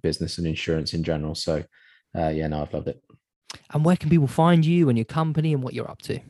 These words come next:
Speaker 1: Yeah, so, um, I'm, I'm on, I'm on LinkedIn, obviously. So if anyone, I pretty much accept every connection request I can nowadays. Um, but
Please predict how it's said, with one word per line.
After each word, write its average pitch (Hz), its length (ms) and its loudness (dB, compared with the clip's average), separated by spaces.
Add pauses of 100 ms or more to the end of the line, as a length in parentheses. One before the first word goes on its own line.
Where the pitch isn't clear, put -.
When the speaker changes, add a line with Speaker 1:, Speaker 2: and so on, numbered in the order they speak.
(200)
Speaker 1:
Yeah, 147 260 6
so, 135 380 6
um, 120 600 4
I'm, 131 200 2
I'm 143 140 2
on, 117 360 2
I'm 117 100 0
on 95 100 2
LinkedIn, 82 340 -4
obviously. 82 340 -4
So - 120 -8
if - 120 -8
anyone, 82 420 0
I 80 160 -4
pretty 90 220 -2
much 85 200 -4
accept - 320 -4
every 82 180 0
connection 82 380 -4
request 82 320 -4
I 85 40 -4
can 82 260 -4
nowadays. 82 640 -4
Um, 82 640 -2
but 85 260 0